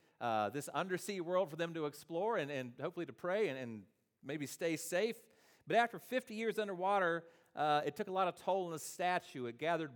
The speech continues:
barnacles and, uh, seaweed and began looking less and less like the original. So a few years back, they raised it up out of the water.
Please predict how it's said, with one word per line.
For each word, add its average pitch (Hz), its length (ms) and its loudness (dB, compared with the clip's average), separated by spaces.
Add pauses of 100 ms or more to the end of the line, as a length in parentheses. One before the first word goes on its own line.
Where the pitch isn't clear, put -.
barnacles 135 760 0
and, 98 240 -8 (400)
uh, 104 260 -12 (140)
seaweed 143 720 -4
and 90 380 -6 (640)
began 160 260 -2
looking 165 380 -4
less 160 340 0
and 156 80 -8
less 165 220 -2
like 165 220 -2
the 147 100 -8
original. 135 460 -4
So 127 420 -2 (480)
a 131 40 -8
few 190 160 -8
years 185 340 0
back, 170 400 2
they 120 360 0
raised 165 400 -2
it 151 60 -6
up 165 160 0
out 156 160 2
of 151 60 0
the 139 60 -6
water. 143 500 0